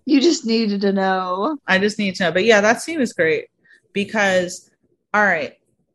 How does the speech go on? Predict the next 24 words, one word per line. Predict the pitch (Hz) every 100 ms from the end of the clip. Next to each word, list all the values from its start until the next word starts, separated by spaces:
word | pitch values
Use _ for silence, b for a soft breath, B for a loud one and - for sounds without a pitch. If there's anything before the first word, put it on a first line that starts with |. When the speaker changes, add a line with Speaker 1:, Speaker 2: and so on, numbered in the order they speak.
| _ _ _ _
Speaker 2:
I | 214 208 226 254 277 269 254
have | 208
been | 202 185
waiting | 165 170 185 165 151
for | 165
that | 156 156 151
scene | - 165 147 113 - _ _ _ -
because | 208 214 190 185 -
I | 196
don't | 233
know | 262
if | 254
you | 240
remember, | 214 180 180 185 165 - _ _ _ _ _ _ _
in | 214 240 233 196 _
Avengers | 196 190 190 190 185 175 160
one, | 175 202 156 202 - _ _
you | 190 190
know, | 185
they, | 190 185 _ -
they | 165
say | - 247 302
Thanos, | 202 151 67 - -
they, | 160 165